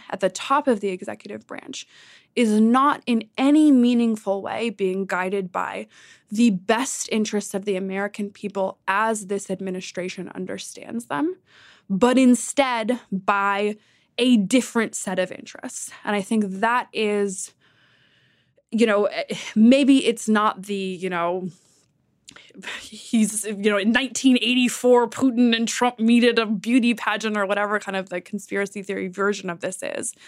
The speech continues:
But it's still a really, really profoundly upsetting and extreme account, uh, uh, with pretty serious implications.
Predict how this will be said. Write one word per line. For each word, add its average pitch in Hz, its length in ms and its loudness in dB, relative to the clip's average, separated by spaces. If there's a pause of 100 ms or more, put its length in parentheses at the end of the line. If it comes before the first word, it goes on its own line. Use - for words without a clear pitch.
(340)
But 220 240 2
it's 233 220 0
still 226 720 2 (480)
a 208 180 2
really, 220 840 4
really 196 440 0
profoundly 180 800 -6
upsetting 185 720 -2
and 180 100 -8
extreme 185 640 -6
account, - 720 -6 (360)
uh, 175 320 -2 (100)
uh, 180 240 -2
with 185 340 -8
pretty 208 760 -2
serious 180 500 -8
implications. - 800 -16